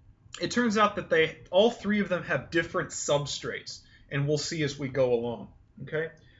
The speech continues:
so I have those, and on the mem-, and this, on the membrane of the adipocyte, I have these, these things called perilipins.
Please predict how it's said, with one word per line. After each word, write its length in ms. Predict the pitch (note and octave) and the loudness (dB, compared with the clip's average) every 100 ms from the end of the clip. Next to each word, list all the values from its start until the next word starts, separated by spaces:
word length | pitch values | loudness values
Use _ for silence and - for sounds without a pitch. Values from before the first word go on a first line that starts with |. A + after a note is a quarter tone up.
| - - | -20 -14
so 120 | - | -2
I 60 | C#3 | 0
have 220 | F#3+ B3+ | 2 4
those, 260 | D#3+ C#3+ G#3+ | 6 6 6
and 80 | G#3 | 2
on 120 | G3+ | 2
the 60 | |
mem-, 360 | E3+ F3+ C4 - | 0 0 0 0
and 240 | D3+ C#3+ C#3+ | -4 -4 -6
this, 160 | - | -6
on 160 | D3 C#3+ | -2 -2
the 60 | |
membrane 400 | C#3+ D#3+ G#3+ A#3+ | 0 0 2 2
of 80 | G3 | 0
the 60 | E3+ | 0
adipocyte, 760 | D#3 F#3+ G3 A#2 - B2 C3 - - - _ | 0 0 -2 -6 -4 -4 -4 -8 -20 -20 _
I 120 | - C#3+ | -4 0
have 260 | G3 G#3 | 0 2
these, 320 | G#3 F#3+ - - - | 2 0 -2 -14 -14
these 180 | D#3 D3 | -12 -10
things 240 | F3+ E3+ | -8 -10
called 380 | E3 E3 C#3+ B2 | -8 -4 -4 -6
perilipins. 1120 | - D3+ D3+ C#3+ C3 A#2+ A#2+ C3+ G2+ - - | -2 0 2 0 -2 -4 -4 -8 -10 -12 -16